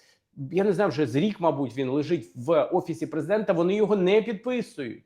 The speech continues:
порушуючи Конституцію і закон. Це як називається? Так і тут вони зараз щось приймуть, люди попідписують контракт,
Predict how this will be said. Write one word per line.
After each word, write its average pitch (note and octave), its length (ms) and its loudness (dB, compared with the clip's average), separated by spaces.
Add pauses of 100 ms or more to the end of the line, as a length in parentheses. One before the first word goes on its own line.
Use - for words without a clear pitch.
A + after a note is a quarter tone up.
(340)
порушуючи F3+ 640 2
Конституцію D#3+ 800 -4
і F3+ 180 -4
закон. F#3 520 -2 (140)
Це - 160 -4
як G3 280 2
називається? A2+ 640 -8 (440)
Так F#3+ 200 0
і D4 80 4
тут B3 340 0
вони F#3 280 0
зараз B3 360 2
щось A#3+ 260 -4
приймуть, E3+ 640 -2
люди G#3+ 340 0
попідписують A3+ 880 -4
контракт, C#3+ 720 0